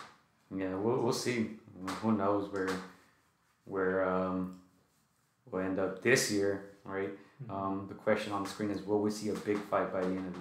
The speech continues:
Speaker 1: the year for you guys? Do you think we'll get a big fight by the end of the year? Um, especially since a lot of, a lot of athletes seem like they don't want to perform in
Speaker 2: Mm-hmm.
Speaker 1: front of an empty arena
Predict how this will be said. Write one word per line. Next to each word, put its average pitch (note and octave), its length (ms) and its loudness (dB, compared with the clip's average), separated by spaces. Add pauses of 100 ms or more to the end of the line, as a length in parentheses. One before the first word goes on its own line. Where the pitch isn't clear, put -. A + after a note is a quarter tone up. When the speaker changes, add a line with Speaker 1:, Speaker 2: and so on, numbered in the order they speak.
Speaker 1:
the G2 60 -10
year G#2 120 -2 (380)
for G2 100 -6
you F#2+ 60 -2
guys? F#2 200 0
Do G#2+ 80 0
you A2 80 6
think B2 220 0
we'll B2+ 120 0
get A#2 140 2
a - 40 6
big A2+ 200 0
fight F#2+ 220 0
by F#2+ 120 2
the F#2+ 60 0
end F#2+ 160 -2
of F#2 60 -6
the F2+ 60 -4
year? F#2+ 300 -4 (320)
Um, G2 80 -6
especially C3+ 440 2
since A#2+ 220 -2
a A2+ 60 4
lot G2+ 300 8
of, A2 80 4 (560)
a G#2+ 40 0
lot C3 120 10
of B2 80 6
athletes A2 520 4
seem G#2 540 -6
like F2+ 260 -6
they F#2+ 100 -2
don't F#2 200 -6
want F#2+ 340 -4
to G2 60 -8
perform F#2+ 840 -2 (260)
in G2 80 -10
Speaker 2:
Mm-hmm. F#2+ 100 -12
Speaker 1:
front G2+ 280 -4
of F#2+ 340 -4 (160)
an F#2 220 -8
empty G2+ 340 -6
arena F#2 480 -2